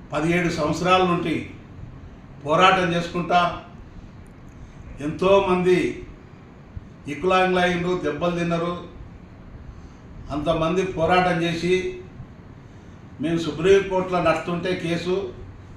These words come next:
ఈ మోడీ ప్రభుత్వం కావాలని ఏడు మంది న్యాయవాదులతోటి ఏపిచ్చి, అది సుప్రీంకోర్టులో ఏపిచ్చేసి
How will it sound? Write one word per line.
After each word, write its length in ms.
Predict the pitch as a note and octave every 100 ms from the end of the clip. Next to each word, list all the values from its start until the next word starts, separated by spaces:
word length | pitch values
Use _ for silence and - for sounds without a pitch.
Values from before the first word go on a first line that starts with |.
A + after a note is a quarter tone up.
| - - - - - - - - - C#3
ఈ 320 | E3 E3+ D#3
మోడీ 320 | D#3 F#3+ G3
ప్రభుత్వం 760 | F#3+ F3 E3+ F3+ F#3 F3+ B2 - - - - - - - - - - - - - - - - - - -
కావాలని 800 | C3 D#3 G3 G3 F#3 F#3+ F#3+ F#3+ - - - - - - - - - - - - - - - - - - - - - - - C3+
ఏడు 180 | E3+
మంది 580 | E3+ F3 G3 G3 F#3 C#3 B2
న్యాయవాదులతోటి 1200 | D#3 F3+ F#3+ F#3+ F#3 F3+ F#3 F3 F3 D3 A#2+ - - - -
ఏపిచ్చి, 800 | D3+ F#3+ F#3+ F#3+ F#3+ F3+ C3 - - - - - - - - -
అది 360 | D#3+ F3+ D3
సుప్రీంకోర్టులో 840 | - D#3 E3+ G3+ G3 F#3+ F#3+ F#3 F3
ఏపిచ్చేసి 920 | F3 F3 F3+ - F#3 F#3 F3+ D3 -